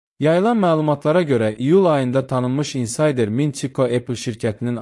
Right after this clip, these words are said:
iPhone prosesoru ilə işləyən ucuz MacBook üzərində çalışdığını açıqlamışdı. O zaman ekspert cihazın iki min iyirmi yeddinci ildən gec olmayaraq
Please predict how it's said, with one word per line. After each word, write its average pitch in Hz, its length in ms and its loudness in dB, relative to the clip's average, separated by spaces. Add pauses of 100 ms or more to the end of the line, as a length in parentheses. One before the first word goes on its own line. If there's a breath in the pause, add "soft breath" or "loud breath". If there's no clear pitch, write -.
(120)
iPhone 147 240 -4
prosesoru 127 640 -2
ilə 123 160 2
işləyən 127 420 -4
ucuz 143 340 -2
MacBook 151 460 -2
üzərində 117 480 0
çalışdığını 113 600 -4
açıqlamışdı. 95 800 -8 (400)
O 214 140 4
zaman 175 380 2
ekspert 147 520 -2
cihazın 127 500 0
iki 143 300 -4
min 170 200 2
iyirmi 131 420 0
yeddinci 117 520 0
ildən 117 420 0
gec 135 220 0
olmayaraq 113 540 0